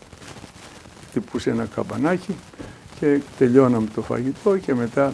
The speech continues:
πηγαίναμε ή στο μάθημα ή έξω ένα μικρό περίπατο στον κήπο. Στις τέσσερις η ώρα κάναμε τον εσπερινό. Κάθε μέρα αυτό.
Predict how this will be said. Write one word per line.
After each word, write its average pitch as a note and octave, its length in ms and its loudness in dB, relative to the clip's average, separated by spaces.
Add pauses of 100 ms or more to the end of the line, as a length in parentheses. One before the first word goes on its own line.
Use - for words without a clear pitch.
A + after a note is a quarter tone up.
(100)
πηγαίναμε B2+ 600 2 (540)
ή C#3+ 120 4
στο C3 220 -2
μάθημα C#3+ 760 2 (100)
ή D3 140 6
έξω D3 280 4
ένα C3+ 180 4
μικρό C3 380 4
περίπατο B2+ 600 2
στον A2+ 280 0
κήπο. A2+ 380 0 (1400)
Στις - 240 -4
τέσσερις C3 580 8
η A#2+ 60 4
ώρα D#3+ 400 4 (960)
κάναμε B2+ 520 4 (840)
τον A#2 180 2
εσπερινό. A2+ 720 0 (1000)
Κάθε C3+ 440 8
μέρα F#2+ 260 -8
αυτό. - 320 -12